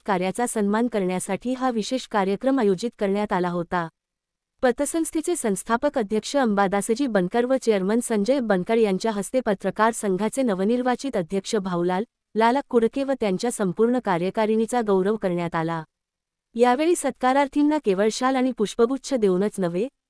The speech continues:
तर बनकर कुटुंबाकडून प्रत्येकाला रेमंड कंपनीचे दर्जेदार ड्रेस मटेरियल भेट म्हणून देऊन त्यांचा यथोचित सन्मान करण्यात आला.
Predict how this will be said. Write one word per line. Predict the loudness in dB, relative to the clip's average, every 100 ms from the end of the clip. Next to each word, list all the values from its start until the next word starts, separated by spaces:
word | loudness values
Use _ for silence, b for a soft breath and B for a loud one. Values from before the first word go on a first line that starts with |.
| _
तर | 2
बनकर | 4 2 2 0
कुटुंबाकडून | 0 0 2 2 2 2 2
प्रत्येकाला | 0 -2 -2 0 0 2
रेमंड | 2 2 0 0
कंपनीचे | -2 0 0 0 0
दर्जेदार | 0 0 0 0 0
ड्रेस | 0 0 2
मटेरियल | -2 0 2 2 4
भेट | 2 2
म्हणून | 2 2 4
देऊन | 2 2
त्यांचा | 0 -2 0
यथोचित | 0 0 -4 -4 -6
सन्मान | -2 0 0 0
करण्यात | -2 -2 -2
आला. | -2 -2 -6